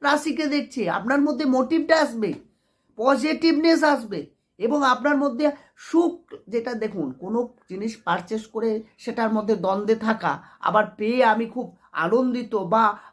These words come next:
সবাইকে নিয়ে বেশ একটা সুখী হওয়া, সেটা কিন্তু আলাদা। এখন একটু সুখী হবেন, শুক্র আপনার সুখ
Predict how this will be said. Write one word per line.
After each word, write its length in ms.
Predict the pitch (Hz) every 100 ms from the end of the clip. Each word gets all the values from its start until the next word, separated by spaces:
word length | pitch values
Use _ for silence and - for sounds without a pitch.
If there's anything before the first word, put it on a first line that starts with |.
| -
সবাইকে 440 | 226 240 247 247 240 226
নিয়ে 180 | 247 240 226
বেশ 140 | 226 220
একটা 200 | 208 226 220 - _ -
সুখী 380 | - 285 - 294 233 - _ _ _ _
হওয়া, 280 | 285 277 233 175 - -
সেটা 200 | 320 302 262
কিন্তু 180 | 262 233 156
আলাদা। 240 | 135 113 -
এখন 140 | - 285 262
একটু 180 | - 277
সুখী 280 | - 233 233 196
হবেন, 220 | 113 - -
শুক্র 280 | 233 226 - 285 285 - _ -
আপনার 220 | - 208 220
সুখ 160 | - 294